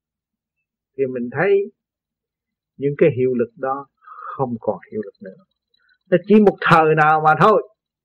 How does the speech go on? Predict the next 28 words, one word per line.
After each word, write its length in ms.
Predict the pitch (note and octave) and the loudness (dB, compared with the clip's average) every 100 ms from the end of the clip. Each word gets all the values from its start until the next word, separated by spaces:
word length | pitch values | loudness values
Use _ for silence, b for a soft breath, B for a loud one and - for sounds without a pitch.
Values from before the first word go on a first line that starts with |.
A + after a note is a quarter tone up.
| _ _ _ _ _ _ _ - | _ _ _ _ _ _ _ 0
Vậy 420 | D3 E3 F#3+ - _ _ _ _ _ _ _ _ _ _ _ - | 2 4 2 -4 _ _ _ _ _ _ _ _ _ _ _ -8
cuộc 140 | D3+ | -4
hành 280 | - F3 D#3 E3 | 0 0 2 2
trình 260 | E3 C#3+ C3+ | 2 0 -2
hành 140 | C3+ C3+ D#3 | -2 2 2
hương 220 | F3 E3 | 2 2
của 100 | F#3 | 0
chúng 180 | G3+ F#3 | 0 0
ta 300 | E3 D#3 D#3 D#3 | 2 2 2 -2
đâu 140 | D3+ D3 | -4 -2
có 100 | D3+ | -2
phải 120 | C#3+ D3+ | -2 -2
một 220 | B2 - | -4 -6
thời 200 | A2+ G#2 | -10 -8
gian 220 | G#2 A2+ B2+ | -4 -6 -6
ngắn. 120 | B2+ C#3 _ _ _ _ _ _ _ _ _ _ _ _ _ - | -12 -14 _ _ _ _ _ _ _ _ _ _ _ _ _ -2
Các 140 | D3+ - | 0 2
bạn 200 | A#2+ C3 | 0 0
cũng 180 | C3+ D3+ | 0 2
biết 140 | D3+ C3 | 2 2
được 160 | A#2+ - | -2 0
Tây 180 | C#3 C#3+ C#3 | 2 2 0
Du 120 | C3 - | -4 -2
Ký, 340 | D#3 D#3 D#3+ - _ _ _ _ | -2 -2 -4 -12 _ _ _ _
các 180 | - D3 | -2 0
bạn 220 | A3+ D3 C#3 | 0 -2 0
thấy 200 | D#3 D#3+ D3+ | 2 2 2
Tam 160 | C#3 | 0